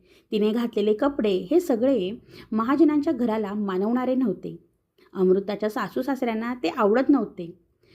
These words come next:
सागरची भूमिका नेहमीप्रमाणेच तट-, तटस्थच होती. पण अद्विक आणि संजना आंटीची मस्त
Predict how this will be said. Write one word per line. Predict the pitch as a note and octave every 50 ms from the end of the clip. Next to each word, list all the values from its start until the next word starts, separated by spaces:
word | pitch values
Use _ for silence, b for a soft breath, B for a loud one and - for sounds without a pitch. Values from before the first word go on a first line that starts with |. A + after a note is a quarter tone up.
| b b b b -
सागरची | C#4+ C#4+ D4 F4 F4+ E4+ - G4
भूमिका | F4 F4 E4+ D4 C#4+ D4 - D4+ D4+
नेहमीप्रमाणेच | D4 D#4 C4+ C4 C4+ C#4+ F4+ F4 D#4 C4+ B3 B3 A#3+ B3+ C#4 - -
तट-, | - - G#3+ _ _ _ _ _ -
तटस्थच | A#3+ B3 C#4+ D4+ D4 - D#4+ D#4 C#4+
होती. | - A3 F3 - F3 E3+ - _ _ _ _ _ _ _ b b b b b b _ _
पण | B3+ B3+ G#3+ G3 G#3 B3+ B3 B B F3 E3 B
अद्विक | - G3 F3 F#3 A3 B3+ D4 C4 A#3+ A#3 - - _
आणि | A#3+ A#3+ C4+ E4+
संजना | E4 E4+ A#3+ A#3+ B3 C#4+ C#4+ F4
आंटीची | F#4 C#4 B3 A#3+ A#3+ C4 A#3+ - - G#3+ A3+
मस्त | B3+ E4+ E4+ - -